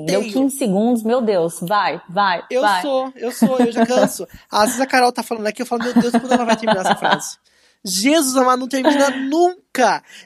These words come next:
Speaker 1: E eu acho que essa ansiedade, eles passam
Speaker 2: Passam.
Speaker 1: ali no ar e eles falam, "Não, vai", eles vão interrompendo, entendeu? Eu, eu, eu adoro esse, essa mudança. Eu acho que é bom ter variedade
Speaker 2: Não,
Speaker 1: de
Speaker 2: é
Speaker 1: contexto.
Speaker 2: ótimo.
Speaker 1: Às vezes acho que a linha ideológica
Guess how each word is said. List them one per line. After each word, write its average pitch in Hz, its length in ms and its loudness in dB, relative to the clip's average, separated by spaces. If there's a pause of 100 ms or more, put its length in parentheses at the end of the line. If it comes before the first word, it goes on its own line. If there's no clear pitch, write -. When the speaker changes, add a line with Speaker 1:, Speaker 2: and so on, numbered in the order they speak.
Speaker 1:
E 247 80 -2
eu 254 60 4
acho 262 220 2
que 294 60 -4
essa 269 200 -2
ansiedade, 247 520 0
eles 247 160 -8
passam 226 380 2
Speaker 2:
Passam. 247 120 2
Speaker 1:
ali 233 140 -4
no 220 180 -4
ar 208 220 2
e 247 60 -2
eles 254 120 -6
falam, 247 180 -2
"Não, 226 300 2
vai", 226 300 -6
eles 214 180 -10
vão 220 120 0
interrompendo, 240 640 -4
entendeu? 151 360 -20 (500)
Eu, 208 200 2
eu, 466 160 2 (220)
eu 294 140 2
adoro 262 340 0
esse, - 200 -8
essa 214 220 -4
mudança. 165 500 -4
Eu 190 140 0
acho 214 180 2
que 277 60 0
é 262 60 2
bom 208 340 0
ter 226 140 -2
variedade 151 720 -6 (280)
Speaker 2:
Não, 247 160 2
Speaker 1:
de 233 80 4
Speaker 2:
é 240 60 4
Speaker 1:
contexto. 208 640 2
Speaker 2:
ótimo. 180 80 -4 (520)
Speaker 1:
Às 254 260 2
vezes 247 180 2
acho 247 200 0
que - 80 -2
a 226 60 2
linha 208 180 -4
ideológica 170 540 -4